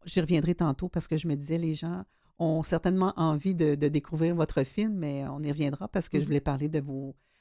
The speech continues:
Speaker 1: vos expériences dans les différents, euh, festivals et, euh,
Speaker 2: Oui.
Speaker 1: allons-y, euh,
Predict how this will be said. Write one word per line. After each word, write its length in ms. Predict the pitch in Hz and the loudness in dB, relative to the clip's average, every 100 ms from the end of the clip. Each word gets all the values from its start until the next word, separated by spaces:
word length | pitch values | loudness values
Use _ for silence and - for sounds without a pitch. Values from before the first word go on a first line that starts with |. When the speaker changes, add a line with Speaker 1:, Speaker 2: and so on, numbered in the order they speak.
| - | -6
Speaker 1:
vos 60 | 147 | 2
expériences 580 | 156 - 143 151 165 | 2 4 2 4 2
dans 120 | 160 147 | 0 0
les 120 | 139 | -2
différents, 460 | - 170 147 156 170 _ _ _ | -2 -2 0 -2 -6 _ _ _
euh, 200 | 139 139 127 | 0 0 0
festivals 1000 | - 170 - 156 143 139 170 180 180 180 | 0 0 -2 -2 0 0 -2 -4 -6 -6
et, 360 | - 143 135 139 | -4 -4 -4 -8
euh, 180 | 135 - - - - | -10 -12 -16 -14 -10
Speaker 2:
Oui. 160 | 208 - - 170 _ | -8 -10 -20 -20 _
Speaker 1:
allons-y, 680 | 143 147 147 135 165 156 156 | 0 2 2 0 0 2 4
euh, 280 | 135 135 139 | 4 2 0